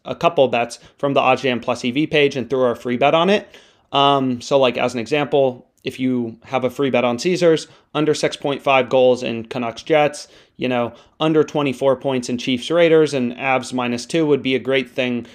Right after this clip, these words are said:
to put your free bet on, right? Because all three of these bets are arbs to Pinnacle and have a mathematical profit margin. Um,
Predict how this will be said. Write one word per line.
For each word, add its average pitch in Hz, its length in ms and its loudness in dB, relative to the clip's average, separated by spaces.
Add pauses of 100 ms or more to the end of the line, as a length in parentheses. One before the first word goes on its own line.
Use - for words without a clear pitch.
(140)
to 123 260 -2
put 135 220 -8
your 123 100 -4
free 127 220 -2
bet 107 160 -4
on, 104 260 -10
right? 120 240 -4
Because 123 280 -6
all 147 260 6
three 135 260 -2
of 123 80 0
these 120 160 -4
bets 180 380 4 (240)
are 131 180 0
arbs 139 280 2
to - 100 -10
Pinnacle 139 500 -2 (160)
and 139 140 -8
have 139 160 0
a 135 60 2
mathematical 120 680 -2
profit 110 400 -6
margin. - 460 -16 (960)
Um, 175 480 2